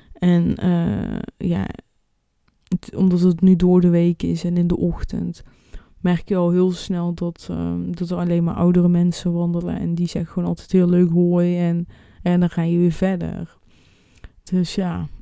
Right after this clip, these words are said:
<clears throat> er is helemaal niks mis mee. Nee. Nou, goed, dat was de koude prikkel.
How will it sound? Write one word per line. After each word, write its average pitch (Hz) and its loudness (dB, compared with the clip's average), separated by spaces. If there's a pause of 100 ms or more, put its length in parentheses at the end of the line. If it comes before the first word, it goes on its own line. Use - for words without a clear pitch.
(180)
<clears throat> - -20
er 202 6 (580)
is 208 4
helemaal 180 8
niks 175 2
mis 170 -2
mee. - -14 (140)
Nee. 180 -4 (1200)
Nou, 190 2
goed, 214 4
dat 226 6
was 208 0
de 190 -4
koude 208 0
prikkel. - 0